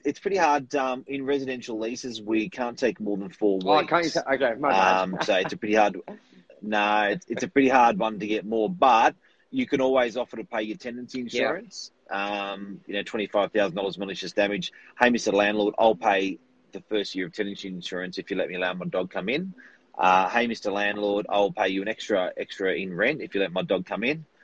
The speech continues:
Speaker 1: "Hey, Mister Landlord, here's my references and my resume and my dog. Me with my dog in the park, me with my dog with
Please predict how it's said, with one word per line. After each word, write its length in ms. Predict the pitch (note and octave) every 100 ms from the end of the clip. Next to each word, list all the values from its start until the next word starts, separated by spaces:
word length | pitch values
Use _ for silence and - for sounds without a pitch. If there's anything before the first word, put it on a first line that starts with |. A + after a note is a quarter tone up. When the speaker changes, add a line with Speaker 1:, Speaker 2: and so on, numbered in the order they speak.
| _ _
Speaker 1:
"Hey, 120 | A#2+
Mister 240 | A#2+ A2+ G2+
Landlord, 500 | G#2 G#2 G#2 G#2 F#2+
here's 200 | G#2+ G2+
my 140 | G#2+
references 720 | G2+ G#2+ - G#2 F2+ G2+ G2
and 100 | G2
my 100 | F#2
resume 400 | F#2 G#2+ G2+ G2
and 80 | F#2+
my 60 | F#2+
dog. 300 | F2+ G2 F2
Me 140 | G#2+
with 180 | G#2+ F#2
my 120 | G2+
dog 220 | F#2 G2+ F#2
in 100 | F#2
the 40 |
park, 440 | F#2 G#2 G2 G2+ F#2+
me 160 | G2
with 180 | F#2+ F#2
my 80 | F#2
dog 240 | F2+ F#2
with 160 | F2